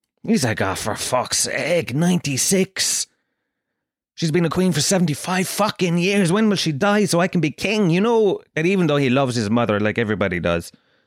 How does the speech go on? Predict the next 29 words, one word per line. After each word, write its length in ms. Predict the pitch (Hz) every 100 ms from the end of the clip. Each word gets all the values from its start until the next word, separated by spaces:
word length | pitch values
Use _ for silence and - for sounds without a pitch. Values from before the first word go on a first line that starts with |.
| _ _ _ _ _ _ _
he 640 | - 170 156 156 147 143 _ _ _ _ 127
must 400 | 135 180 - -
be 260 | 113 104 - _ _ _ _
fucking 460 | - 80 - 139 110
praying 440 | 113 139 143 123
that 100 | 107
she's 160 | - 120
gonna 240 | 120 110
die 220 | 104 117
soon. 380 | 107 - 101 90 - _ _ _ _ _ _ _ _ _ -
'Cause 120 | 143
he's 180 | 202 156
like, 160 | 135
what? 220 | 127 180
How 120 | 165 190
old 200 | 190 170
is 80 |
he? 60 | 190
He's 160 | 139 -
seventy-five? 540 | 156 160 151 175 185
He's 100 | 180
only 140 | 190
gonna 120 | 180 160
be 160 | 127 -
king 280 | 160 139 117
for, 140 | 120
like, 140 | 113 - -
ten 280 | 147 131
years. 480 | 139 165 160 110 -